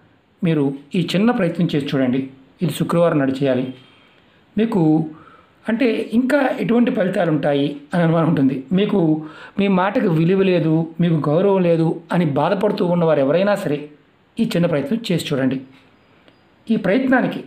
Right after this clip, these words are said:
అంటే ఇందులో మళ్ళీ ఇంకొక సమస్య ఉంది. ఏంటంటే, "మా పిల్లలు కూడా చేయవచ్చా, మా పిల్లల మాట వినటం లేదు, చేయవచ్చా?" అని అడుగుతూ ఉంటారు. వారు కూడా చేయవచ్చు. అంటే మీ పిల్లలు మీ మాట వినకపోయినా, లేదంటే మీ మాట వినడానికి, మీకు,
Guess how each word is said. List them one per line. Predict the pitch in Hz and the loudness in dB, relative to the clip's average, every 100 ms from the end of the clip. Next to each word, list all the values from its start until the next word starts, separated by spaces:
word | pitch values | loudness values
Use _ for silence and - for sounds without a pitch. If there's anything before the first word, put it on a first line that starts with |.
| - | -4
అంటే | 175 151 131 - - - - - _ _ - - - | -2 0 -2 -6 -16 -20 -20 -20 _ _ -20 -8 0
ఇందులో | 208 254 233 196 | 2 4 4 2
మళ్ళీ | 185 185 | 2 0
ఇంకొక | 165 170 | -2 -2
సమస్య | 165 160 160 151 | -2 -2 -2 0
ఉంది. | 131 - | 0 0
ఏంటంటే, | 185 170 160 170 151 - - - - - - | 0 2 2 0 -4 -8 -20 -20 -20 -20 -6
"మా | 175 | -4
పిల్లలు | 170 196 190 220 220 | -2 0 2 2 2
కూడా | 202 202 202 202 - | 2 2 2 -2 -2
చేయవచ్చా, | 170 160 156 156 147 - - | 0 0 -2 -2 -2 -6 -6
మా | 180 165 | -2 -2
పిల్లల | 165 170 196 | -2 -2 0
మాట | 165 165 | 0 0
వినటం | 165 156 156 | 0 0 0
లేదు, | 151 143 156 | 0 0 0
చేయవచ్చా?" | 147 143 147 156 | 0 0 0 -2
అని | |
అడుగుతూ | 147 139 | 0 0
ఉంటారు. | 139 135 131 - - | 0 0 -2 -6 0
వారు | 151 | 0
కూడా | 156 151 | 0 -2
చేయవచ్చు. | 139 131 131 139 - - _ - | 0 -2 -4 -10 -16 -20 _ -4
అంటే | 202 254 269 - - - _ _ 180 | 0 0 -4 -12 -20 -20 _ _ -2
మీ | 190 | -2
పిల్లలు | 196 202 214 226 | 0 0 2 2
మీ | 196 | 2
మాట | 170 165 180 | 2 2 0
వినకపోయినా, | 151 160 180 170 165 156 180 285 - - - _ _ - | 0 0 -2 -2 0 2 2 0 -6 -16 -20 _ _ -4
లేదంటే | 190 196 185 | 0 2 2
మీ | 180 175 | 2 2
మాట | 151 170 185 | 2 0 0
వినడానికి, | 165 170 175 170 214 - | 0 0 0 -2 -4 -4
మీకు, | 180 170 185 | 0 0 -2